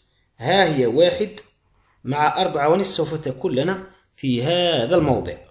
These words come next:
هنا كما أشير، لاحظوا جيد هذه. ثم عندنا كذلك اثنان مع أربعة فاصل تسعة،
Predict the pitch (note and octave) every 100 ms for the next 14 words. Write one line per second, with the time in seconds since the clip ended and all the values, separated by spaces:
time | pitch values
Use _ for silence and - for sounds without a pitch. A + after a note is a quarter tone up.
0 | _ A#2 C3+ A#2+ C3 - F#2 C3 C#3+ E3
1 | E3+ E3+ E3+ E3+ C#3+ C3 - G#2 G#2+ G#2+
2 | - A2 G#2+ G2+ - A2+ G2+ E2+ C2+ -
3 | _ _ _ _ _ _ G#2+ A#2 G#2+ F2
4 | - _ - - _ - A#3 A#3+ A#3+ E3
5 | G3 F#3+ F#3+ F#3 F#3+ F#3 G3 G3+ - -
6 | F3 F3+ F#3+ G#3 G3 E3+ C3+ C#3 F#3 -
7 | E3 F3+ G3+ G3+ - - E2